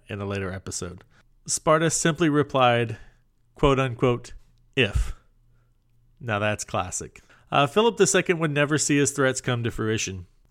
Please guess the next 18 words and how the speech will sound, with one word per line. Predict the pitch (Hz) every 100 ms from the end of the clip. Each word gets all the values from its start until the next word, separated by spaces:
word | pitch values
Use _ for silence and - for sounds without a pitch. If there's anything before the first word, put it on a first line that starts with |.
| -
In | 151 131
three | 147 156
thirty-six | 160 147 135 147 -
B | 131 139
C | - 131 135 131
E, |
while | 117 117
back | 123 120
in | 123
Macedon | 107 110 - 107 95 95 95
for | 120 110
the | 107
wedding | 113 117 113
of | 101
one | 110
of | 107
his | 104
daughters, | 95 165 156 117